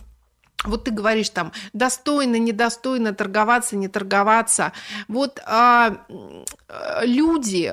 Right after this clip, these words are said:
э, которые, во-первых, получили травму в детстве с уходом родителя,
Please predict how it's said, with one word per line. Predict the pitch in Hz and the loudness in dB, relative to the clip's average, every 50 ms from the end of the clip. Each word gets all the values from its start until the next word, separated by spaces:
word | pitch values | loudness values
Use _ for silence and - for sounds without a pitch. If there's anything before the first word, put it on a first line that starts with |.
| - - | -6 -10
э, | - - 117 - - - - | -12 -12 -12 -12 -12 -8 -2
которые, | - 226 226 233 - - 294 294 294 294 262 240 233 233 226 214 202 196 190 170 - - | -2 -2 -2 -2 -4 -2 -2 0 0 0 0 0 0 0 2 2 2 2 0 0 -2 -2
во-первых, | 196 226 226 220 - 254 262 240 220 196 208 196 185 - - - - - - - | -2 -2 -2 -2 -2 -2 -2 -2 0 0 -2 -2 -2 -6 -10 -12 -14 -14 -12 -8
получили | - 233 226 240 220 - - 285 262 240 214 202 | -6 -6 -6 -4 -4 -2 -2 0 0 2 0 -2
травму | - - 247 247 254 247 233 226 226 220 214 | -2 -2 0 2 2 2 2 2 0 0 0
в | - | -2
детстве | - 202 196 254 254 247 220 233 - - - 180 185 180 170 156 151 - - | -6 -4 -2 0 0 0 0 -2 -6 -8 -8 -6 -4 -2 -2 -2 -4 -6 -6
с | - - - - | -4 -4 -2 -2
уходом | 226 214 - - - 254 254 214 185 185 170 165 165 156 - - - | -2 -4 -4 -6 -6 -4 -4 -2 0 0 0 0 -2 -6 -8 -10 -10
родителя, | - - 98 185 196 208 214 214 240 339 480 494 - - 294 208 185 160 147 - - - | -6 -6 -2 0 0 0 0 0 -2 -2 -2 -2 -2 -2 0 0 2 0 0 -2 -4 -8